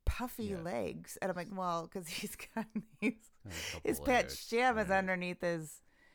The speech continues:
Speaker 1: his,
Speaker 2: Yes.
Speaker 1: um, his jeans."
Speaker 2: They are noticeably thicker than, <laughs> uh, I should find the, the mod-, I, I can't believe they still, they're getting very thin now, uh,
Speaker 1: Yeah.
Speaker 2: and, and thread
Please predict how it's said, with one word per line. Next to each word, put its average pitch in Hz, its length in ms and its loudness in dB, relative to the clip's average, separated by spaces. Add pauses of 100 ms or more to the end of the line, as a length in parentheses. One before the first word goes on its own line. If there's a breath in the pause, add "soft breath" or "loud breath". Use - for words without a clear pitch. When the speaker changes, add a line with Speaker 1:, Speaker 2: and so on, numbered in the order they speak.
(280 soft breath)
Speaker 1:
his, 175 240 -2
Speaker 2:
Yes. 156 100 -4
Speaker 1:
um, 160 500 0 (240)
his 165 160 -10
jeans." 156 480 -6
Speaker 2:
They 95 140 -4
are 92 80 -6
noticeably 101 580 -8 (120)
thicker 80 360 -12
than, - 120 2
<laughs> - 420 -6
uh, 160 180 -10
I 175 120 -8
should 226 260 -10
find 135 260 -6
the, 85 180 -6
the 87 100 -10
mod-, 82 300 -10
I, 98 140 -6 (100)
I 117 40 -6
can't 107 340 -14
believe 87 220 -10
they 85 180 -10
still, 90 500 -10 (540)
they're 101 120 -8
getting 101 280 -4
very 80 300 -8 (120)
thin 62 220 -12
now, 50 60 -16
uh, - 260 -20
Speaker 1:
Yeah. 156 320 -6
Speaker 2:
and, 147 220 -10
and - 200 -14
thread 55 220 -14